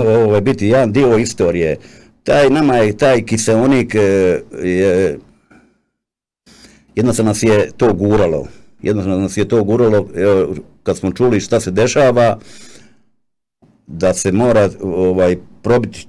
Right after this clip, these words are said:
ka-, taj koridor, jer mi smo ovamo ostali kompletna krajina i naša ova i ona tamo krajina Kninska,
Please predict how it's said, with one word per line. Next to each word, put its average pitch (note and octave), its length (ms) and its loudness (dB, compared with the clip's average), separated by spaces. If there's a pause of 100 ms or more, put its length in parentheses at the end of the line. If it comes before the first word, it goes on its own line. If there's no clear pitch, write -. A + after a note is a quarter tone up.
(120)
ka-, A2 240 0
taj G#2+ 180 4
koridor, G#2+ 400 0
jer G2+ 180 0
mi A2 160 0
smo G#2 140 -2
ovamo A2 300 0
ostali G2+ 380 0
kompletna A2 440 -4
krajina G2 560 0
i C2 80 -10
naša F2+ 580 -2
ova G2+ 580 2
i F2+ 160 -2
ona G2+ 180 0
tamo G2 300 -2
krajina G#2+ 460 2
Kninska, A2+ 760 0